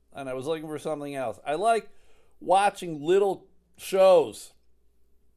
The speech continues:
when I'm sitting here eating dinner. <laughs> So I'm on Amazon Prime, and I stumble across Barney Miller. Now, if you don't know what Barney Miller is, it's a cop show.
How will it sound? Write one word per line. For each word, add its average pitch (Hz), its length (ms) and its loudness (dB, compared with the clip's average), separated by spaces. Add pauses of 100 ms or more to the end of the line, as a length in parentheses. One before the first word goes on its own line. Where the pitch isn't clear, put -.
(760)
when 139 180 -4
I'm 143 120 -10
sitting 180 380 -8
here 165 300 -8
eating 170 320 -14
dinner. 156 480 -6 (560)
<laughs> 120 80 -18 (920)
So - 140 -12
I'm 170 220 -2
on 180 180 -4
Amazon 180 580 -6
Prime, 175 420 0
and 147 80 -10
I 143 100 -8
stumble 165 340 -6
across 151 400 -4
Barney 147 400 -6
Miller. 131 400 -4
Now, 139 220 -6
if 135 80 -8
you 165 80 -12
don't 185 180 -2
know 185 80 -4
what 156 180 -2
Barney 151 300 -2
Miller 131 400 -2
is, 107 160 -6
it's 113 180 -18
a 117 40 -18
cop 208 420 -6
show. 117 360 -6